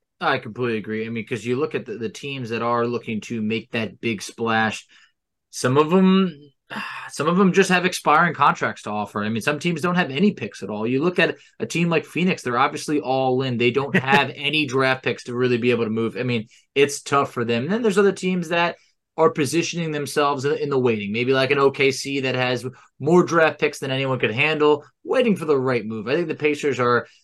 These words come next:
Speaker 1: going at, at, at the right pace, but when that player becomes available, they will be ready. But t-, speaking of some of the teams that I mentioned before that were ready,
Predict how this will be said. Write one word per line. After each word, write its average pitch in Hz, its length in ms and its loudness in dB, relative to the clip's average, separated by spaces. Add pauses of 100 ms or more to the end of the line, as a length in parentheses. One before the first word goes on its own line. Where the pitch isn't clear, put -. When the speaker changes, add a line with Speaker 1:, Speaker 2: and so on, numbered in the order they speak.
(260)
Speaker 1:
going 165 340 4
at, 156 160 2
at, 143 220 -2
at 135 180 -4
the 131 120 2
right 127 320 0
pace, 135 500 -4 (100)
but 131 120 2
when 131 240 2
that 139 260 2 (180)
player 180 380 0
becomes 139 400 -6
available, 113 640 -2 (300)
they 139 280 4
will 127 300 4
be 113 200 -2
ready. 104 360 -10 (220)
But 143 240 -2
t-, 185 160 0
speaking 202 400 -6
of 151 100 -6
some 165 140 -4
of 143 80 -4
the 131 40 -4
teams 135 300 -8
that 127 80 -4
I 120 80 -2
mentioned 117 320 -8
before 113 360 -2
that 143 140 -2
were 139 300 2
ready, 123 380 -2